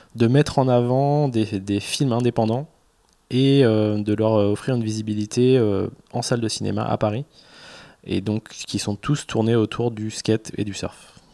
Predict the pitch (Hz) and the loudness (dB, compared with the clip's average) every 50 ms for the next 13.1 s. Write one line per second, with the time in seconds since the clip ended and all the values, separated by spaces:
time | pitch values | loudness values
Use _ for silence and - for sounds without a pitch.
0 | _ _ - - - - - 127 123 120 135 139 135 139 131 - - - 143 127 | _ _ -8 -6 -4 0 0 2 2 4 4 4 4 2 0 0 -2 -2 2 4
1 | 117 113 - - - 131 131 135 127 - - - 104 101 101 101 98 98 95 101 | 2 2 2 0 -2 0 0 0 -2 -4 -6 -4 -2 -2 0 0 0 0 0 -2
2 | 104 107 - 127 117 113 110 113 110 - - 107 101 101 - - - - - 101 | -2 -2 -2 -2 -2 0 0 -2 -2 -2 -2 -4 -4 -4 -8 -14 -14 -8 -4 -2
3 | 95 98 98 95 98 101 101 98 92 - - 98 98 - - - - 110 - 120 | 0 0 0 0 -2 -4 -4 -6 -4 -4 -4 -4 -4 -6 -8 -10 -12 -6 -2 0
4 | 120 117 113 110 - - - - 110 107 107 104 104 104 101 98 - 110 - - | 0 2 2 0 -2 -6 -6 -4 -4 -2 -2 -2 -2 -2 -2 -2 -2 -2 -2 -2
5 | 104 101 101 98 - - - 107 104 104 101 98 101 107 104 - - 107 - - | -2 -2 -2 -4 -4 -4 -4 -4 -2 0 -2 0 0 -2 -4 -4 -8 -10 -6 -4
6 | 104 101 101 98 101 98 98 95 92 - - 107 104 98 95 92 92 92 - - | -2 -2 -2 -2 -2 -4 -4 -6 -6 -8 -8 -8 -6 -6 -6 -8 -8 -10 -10 -6
7 | - 113 107 110 110 107 - - 101 95 98 - - - 117 - - - - - | -2 -2 0 0 0 -2 -4 -6 -8 -6 -6 -4 -2 -2 -2 -2 -6 -12 -18 -14
8 | - - 98 95 - - 110 98 95 104 117 - - 127 113 107 101 - 101 - | -8 -6 -6 -6 -4 -2 -2 -2 -2 -4 -4 -4 -4 -2 -2 -2 -2 -4 -6 -6
9 | - 110 104 101 98 101 98 - - 123 120 110 - 104 95 95 95 - 110 107 | -6 -4 -4 -4 -4 -6 -8 -6 -8 -8 -8 -6 -6 -6 -6 -4 -4 -4 -4 -4
10 | 101 92 - - - 98 95 92 90 87 85 85 85 85 85 87 87 - - - | -4 -6 -8 -10 -12 -10 -8 -8 -6 -6 -6 -6 -8 -8 -10 -12 -14 -16 -18 -20
11 | _ _ _ - 90 87 90 95 104 104 107 107 104 107 104 104 104 101 98 92 | _ _ _ -20 -16 -10 -6 -6 -4 -4 -2 -2 -2 -2 -2 -2 -2 -2 -2 -2
12 | 95 95 - - 104 98 101 98 95 98 - - 104 95 - - - 101 101 98 | -4 -6 -6 -8 -6 -4 -2 0 0 -2 -2 -2 -4 -4 -4 -4 -4 -4 -6 -6
13 | - - | -8 -14